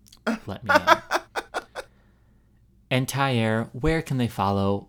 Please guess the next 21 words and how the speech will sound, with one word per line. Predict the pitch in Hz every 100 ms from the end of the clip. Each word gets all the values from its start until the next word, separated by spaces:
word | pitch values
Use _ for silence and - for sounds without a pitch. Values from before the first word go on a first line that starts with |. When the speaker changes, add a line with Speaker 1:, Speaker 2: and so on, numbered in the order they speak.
| -
Speaker 1:
watch, | 95 95 92 - - _ _
and | 110 101
listen | 92 92 - 92 90 98 - _ _ _ _ _ _ _
to | -
what | 101
you | 95 92
have | 87 87 - _ -
going | 98 90 87
on? | 85 82 - - _ _ - - _ _ _ _ _
Speaker 2:
Oh, | 294 302 240
you | 220 233
can | 247
find | 202 170 160 160
me | 160 160 160 -
on | 131 123 120 120
Instagram | 135 139 - 147 143 143 143 143 -
and | 107
on | 98 95
Twitter, | - - 139 143 139 139 135 135 135 _ _ _
and | 110 110 117 - _ _
I | -